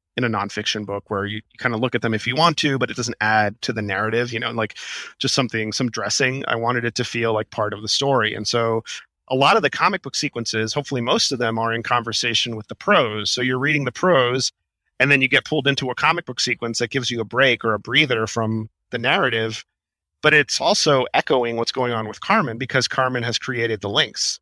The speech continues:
And, um, you know, you'll get to the scene right away, so I'm not spoiling anything, but there's a, my favorite moment with Carmen is when Har-, you know, Harvey shows up awkwardly. He's hammered. He's been out, like,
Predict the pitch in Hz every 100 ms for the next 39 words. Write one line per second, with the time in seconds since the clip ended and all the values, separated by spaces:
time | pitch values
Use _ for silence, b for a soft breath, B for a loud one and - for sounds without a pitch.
0 | _ 123 120 117 113 107 107 107 _ _
1 | _ _ _ - 139 139 165 170 160 147
2 | 135 - 135 131 120 117 139 131 127 123
3 | 120 - 143 143 117 113 113 113 113 110
4 | _ _ _ _ _ _ - 139 135 123
5 | - 123 123 151 160 127 127 135 123 -
6 | 113 - 185 254 131 120 117 123 120 117
7 | 117 _ - - 143 123 117 127 147 -
8 | 127 117 113 _ - 117 107 117 110 110
9 | 110 117 - - _ _ - 123 110 104
10 | 107 117 107 110 104 107 - 110 107